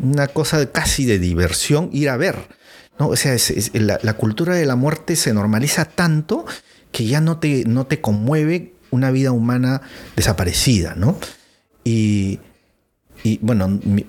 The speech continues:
en nos-, mi familia es evangélica. En la iglesia habían personas que sabíamos que eran simpatizantes de, de, de, de, de, de, de Sendero y habíamos personas que eran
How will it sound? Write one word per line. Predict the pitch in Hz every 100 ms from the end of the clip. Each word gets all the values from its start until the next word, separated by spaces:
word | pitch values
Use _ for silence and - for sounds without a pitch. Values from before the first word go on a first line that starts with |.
| -
en | 98 95
nos-, | 98 -
mi | 110 95
familia | 107 98 104
es | 101 - -
evangélica. | 95 87 165 135 87 90 90 -
En | 101
la | 92
iglesia | 101 143 151 - - -
habían | 196 202 214
personas | 214 208 - 180 190 233 294 - - - _ _ _ -
que | - 87 87
sabíamos | - 107 123 127 123 117 208 - - -
que | - 101
eran | 107
simpatizantes | 107 104 92 87 92 - 147 143 143
de, | 127 127 98
de, | 98 92
de, | 92 90 -
de, | 95 87
de, | - 90
de, | - 85 85
de | 85
Sendero | 87 98 98 175 139 101
y | 98
habíamos | 92 98 110 123
personas | - 156 151 139 139 -
que | - 92
eran | 104 107